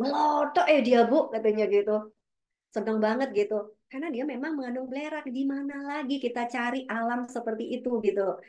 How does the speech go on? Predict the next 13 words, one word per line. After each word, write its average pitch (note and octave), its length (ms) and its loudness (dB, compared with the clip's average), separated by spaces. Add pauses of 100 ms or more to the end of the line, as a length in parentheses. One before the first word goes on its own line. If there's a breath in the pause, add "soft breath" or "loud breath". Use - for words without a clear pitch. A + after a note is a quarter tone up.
(480 loud breath)
Yang G#3+ 160 4 (120)
kita A3+ 200 4
bisa, G#3 320 0 (400)
setiap G#3+ 240 2
saat A3 240 0
kita A3 240 2
bisa G3+ 240 -2
masuk G#3+ 400 0
ke F#3 80 2
situ F#3 400 2
gitu E3+ 200 -2
loh, E3 120 -2
sahabat. E3+ 400 0